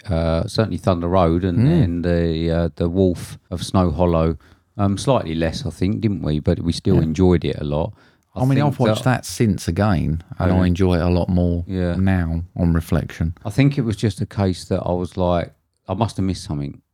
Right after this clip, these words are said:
Speaker 1: 'Cause
Speaker 2: Yeah.
Speaker 1: he's so brilliant.
Speaker 2: Yeah.
Speaker 1: And I, I must have missed something. There must be something to do with the way I watched it or whatever that I didn't enjoy it.
Speaker 2: Yeah.
Speaker 1: Um, but like I say, I don't think it's supposed to be as enjoyable as
Speaker 2: No.
Speaker 1: those. It's certainly got a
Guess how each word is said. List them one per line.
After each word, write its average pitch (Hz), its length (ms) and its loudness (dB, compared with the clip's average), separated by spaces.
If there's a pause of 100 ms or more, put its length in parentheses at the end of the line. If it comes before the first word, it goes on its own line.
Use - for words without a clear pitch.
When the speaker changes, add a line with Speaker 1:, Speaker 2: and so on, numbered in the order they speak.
(220)
Speaker 1:
'Cause 104 120 2
Speaker 2:
Yeah. 92 40 4
Speaker 1:
he's 98 180 0
so 113 140 4
brilliant. 85 680 0
Speaker 2:
Yeah. 101 160 2 (160)
Speaker 1:
And 90 640 0
I, 90 260 -2
I 92 40 2
must 101 340 0
have 95 100 -2
missed 95 220 0
something. 80 180 -2
There 87 80 -2
must - 300 -6
be 87 80 -8
something 98 320 0
to 85 100 -10
do 87 160 2
with 82 120 -4
the 87 60 -2
way 107 160 2
I 95 60 4
watched 80 380 -2
it 82 80 -2
or 80 120 -6
whatever 82 540 0 (400)
that 85 160 0
I 87 220 4
didn't 82 280 -2
enjoy 80 440 0
it. 73 300 -2
Speaker 2:
Yeah. 101 120 4
Speaker 1:
Um, 80 420 -4
but - 380 -2
like 104 220 0
I - 20 -6
say, - 160 -4
I 85 140 2
don't 95 260 -2
think 95 240 -6
it's - 140 -12
supposed - 580 -2
to 80 80 -4
be 78 380 0 (200)
as 80 200 -2
enjoyable 76 800 0 (160)
as 78 160 -2
Speaker 2:
No. 95 60 6
Speaker 1:
those. 73 460 2
It's 78 200 -8
certainly 78 320 -2
got 76 200 -2
a 76 60 0